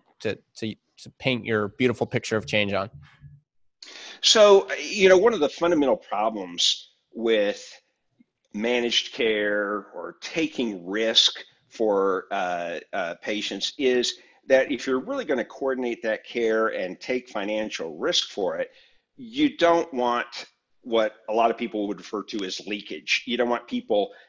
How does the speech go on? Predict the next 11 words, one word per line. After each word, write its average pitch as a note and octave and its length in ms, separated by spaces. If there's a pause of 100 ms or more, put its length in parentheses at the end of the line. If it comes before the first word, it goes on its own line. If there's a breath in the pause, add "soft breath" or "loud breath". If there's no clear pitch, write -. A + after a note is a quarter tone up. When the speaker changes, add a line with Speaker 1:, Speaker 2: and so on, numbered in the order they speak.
Speaker 1:
you A#2+ 160
know, F#2 260
moving B2+ 420
in C3 360
and G2+ 240
outside A2+ 720
of F#2 140
your F#2 260
network, G#2+ 640
your, F2+ 240 (240 soft breath)
your, F2+ 280